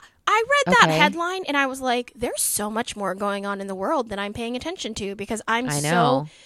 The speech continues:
Speaker 1: into covid and systemic racism that I forgot
Speaker 2: Right.
Speaker 1: to see what else was happening in the world." They started a
Speaker 2: <gasps>
Speaker 1: seven-month journey to Mars with an unmanned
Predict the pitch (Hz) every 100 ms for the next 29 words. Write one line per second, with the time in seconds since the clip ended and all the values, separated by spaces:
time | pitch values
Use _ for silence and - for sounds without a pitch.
0 | - _ 247 247 - 269 254 240 240 _
1 | _ _ _ - - 269 247 254 247 233
2 | - _ - 254 247 254 - 254 240 -
3 | 226 381 - 240 202 202 208 - - -
4 | 381 415 466 302 240 214 156 240 - 254
5 | 226 247 240 247 247 262 381 - 320 277
6 | 240 233 220 220 226 240 - - - -
7 | 370 440 415 403 277 349 - - 294 339
8 | 370 294 277 285 _ 254 254 302 330 359
9 | 339 240 190 190 220 - 220 262 262 254
10 | 247 247 _ 247 294 370 359 294 285 285
11 | 320